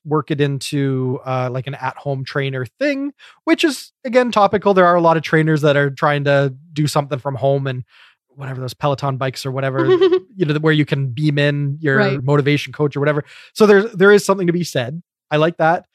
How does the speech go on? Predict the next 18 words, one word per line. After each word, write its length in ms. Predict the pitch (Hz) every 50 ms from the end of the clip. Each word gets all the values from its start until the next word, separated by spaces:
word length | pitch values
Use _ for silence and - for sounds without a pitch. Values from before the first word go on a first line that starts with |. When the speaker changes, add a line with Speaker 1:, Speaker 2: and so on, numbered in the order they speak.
| _ _ _ _ -
Speaker 1:
I 60 | 156
like 160 | 185 202 196
the 60 | 208
characters. 520 | 170 190 190 190 180 - 190 180 180 - - _ - _ _ -
It 140 | 196 190 185
is 180 | 208 208 180
a 60 | 185
little 220 | 180 180 185 180 160
clunkier 480 | - - 180 170 165 - 190 170 170 165
in 80 | 151 147
this 120 | 139 -
format. 360 | - - 180 160 135 120 107
This 180 | 120 170 180 165
is 80 | 185 160
something 300 | - 175 165 156 147 143
that 220 | 143 139 139 -
works 260 | - 143 156 147 - -
better 440 | - 139 135 135 135 131 123 135